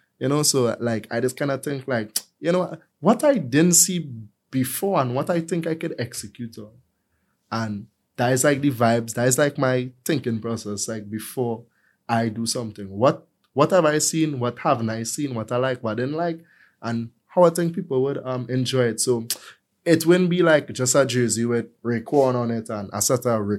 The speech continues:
just Raekwon or just the cover art for, like, the song. Hey, this my song, Careful. Look at this block on the jersey and that is it. Kinda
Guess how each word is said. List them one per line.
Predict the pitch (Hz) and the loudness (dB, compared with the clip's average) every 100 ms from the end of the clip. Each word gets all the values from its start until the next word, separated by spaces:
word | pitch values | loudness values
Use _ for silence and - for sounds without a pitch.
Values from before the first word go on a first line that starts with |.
| - | -2
just | 123 110 | -2 0
Raekwon | 117 - 147 127 120 | -4 0 4 4 2
or | 104 | 0
just | 123 123 - - - _ | 4 4 4 -2 -18 _
the | 127 117 - - | -8 -8 -10 -12
cover | - 170 113 | 0 0 2
art | 98 104 107 107 | -2 -2 -4 -8
for, | - 139 | -2 0
like, | 123 107 | 0 -2
the | 104 | 0
song. | - 127 113 104 - _ _ _ | 2 2 0 -6 -12 _ _ _
Hey, | 127 123 | 2 2
this | 117 117 | 2 2
my | 123 | 2
song, | 123 131 123 | 4 2 0
Careful. | 120 156 120 - 117 | 4 4 4 0 0
Look | 117 120 | 0 0
at | 123 | 2
this | 123 | 2
block | 107 107 110 - | 0 -2 -2 -2
on | 120 | -2
the | 117 | -2
jersey | 110 113 104 101 110 | -2 -2 -2 -4 -6
and | 104 98 95 | -6 -6 -6
that | 107 | -4
is | 113 117 | -4 -4
it. | 113 - | -6 -2
Kinda | 160 127 127 120 | 0 2 2 0